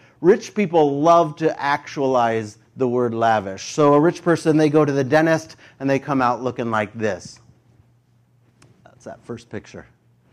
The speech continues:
or second picture, I guess. Yep, that's, that's what happens. That's what lavish looks like, a little bit overdone. You take your car to the mechanic and then, uh, your car comes looking like this after that.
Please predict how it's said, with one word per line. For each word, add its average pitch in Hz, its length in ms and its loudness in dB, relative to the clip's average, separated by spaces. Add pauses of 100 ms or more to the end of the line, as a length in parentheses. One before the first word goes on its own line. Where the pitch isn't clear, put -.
(160)
or 107 80 -20
second 110 320 -12
picture, - 340 -20
I - 40 -20
guess. 92 280 -20
Yep, 120 320 -8
that's, 143 300 0 (320)
that's 143 120 0
what 147 80 4
happens. 135 200 2
That's 185 200 4
what 165 140 2
lavish 143 560 2
looks 135 240 -2
like, 120 160 0
a 120 80 -4
little 147 320 2
bit 147 240 2
overdone. 127 640 0 (320)
You 160 120 4
take 170 260 2
your 160 100 0
car 160 240 4
to 160 80 0
the 151 80 0
mechanic 156 720 0
and 143 160 0
then, 139 280 -2 (220)
uh, 131 40 0
your 135 180 0
car 135 280 0
comes 127 320 -6
looking 123 280 -6
like 113 260 -6
this 110 260 -10
after 107 280 -8
that. 95 320 -4